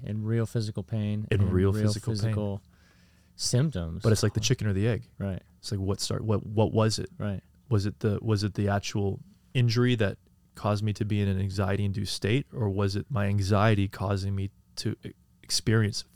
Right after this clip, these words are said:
Speaker 2: physical symptoms in my back?
Speaker 1: Yeah. And then I imagine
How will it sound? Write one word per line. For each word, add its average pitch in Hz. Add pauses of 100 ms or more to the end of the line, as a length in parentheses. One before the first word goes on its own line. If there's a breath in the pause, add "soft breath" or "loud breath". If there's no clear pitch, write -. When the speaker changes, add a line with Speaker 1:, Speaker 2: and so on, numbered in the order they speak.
(100)
Speaker 2:
physical 113
symptoms 107
in 110
my 104 (120)
back? -
Speaker 1:
Yeah. 107 (180)
And 123
then 123
I 117
imagine 113